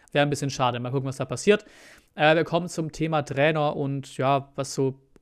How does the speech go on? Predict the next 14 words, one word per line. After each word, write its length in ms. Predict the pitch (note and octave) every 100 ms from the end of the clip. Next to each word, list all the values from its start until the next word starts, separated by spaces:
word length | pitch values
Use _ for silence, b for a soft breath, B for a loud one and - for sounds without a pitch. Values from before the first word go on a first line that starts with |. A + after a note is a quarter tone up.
| D3
Offizielle 480 | - C3+ - D3
gerade 300 | C#3+ - B2+
gesagt 380 | C3 B2 C3+ B2+
haben 100 | C3
zum 160 | B2 B2+
V 240 | - B2
F 100 | B2
B 160 | - C3
aktuell. 460 | B2 - C3+ B2
Mislintat 380 | A#2+ C#3+ D3+ C#3
stärkt 320 | - D3 C#3
Materazzo 560 | D3 C#3 D3 C#3 C#3+ D3
den 160 | C3+ C3
Rücken. 400 | F3+ - F3